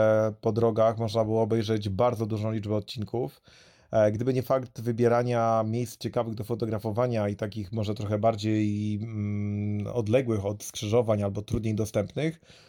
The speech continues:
myślę, że na przykład w sobotę bez najmniejszego problemu można było obejrzeć sześć odcinków. E, do tego ceny, które naprawdę umiarkowane, połączone karnety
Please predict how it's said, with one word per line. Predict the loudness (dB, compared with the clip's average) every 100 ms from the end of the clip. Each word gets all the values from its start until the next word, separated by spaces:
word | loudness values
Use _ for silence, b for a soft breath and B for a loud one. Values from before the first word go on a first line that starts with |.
| B B -4
myślę, | -2 0
że | 0
na | 0
przykład | 0 -4
w | 0
sobotę | 2 2 4 6 6 6
bez | 2
najmniejszego | 0 -2 -4 -4
problemu | -2 -2 -2 -2
można | -2 -2
było | 0 0
obejrzeć | 2 0 -2 -2
sześć | -2 -4
odcinków. | -4 -4 -4 -6 -12 -10
E, | -4 -2 0 0 0 2 0
do | 0 2
tego | 2 4 4 2 2
ceny, | 4 4 4 -2
które | -2 -2
naprawdę | 0 0 2 2
umiarkowane, | 2 0 0 2 2 0
połączone | -2 -4 -2 -2 0 2 2 2
karnety | 2 2 2 0 2 2 2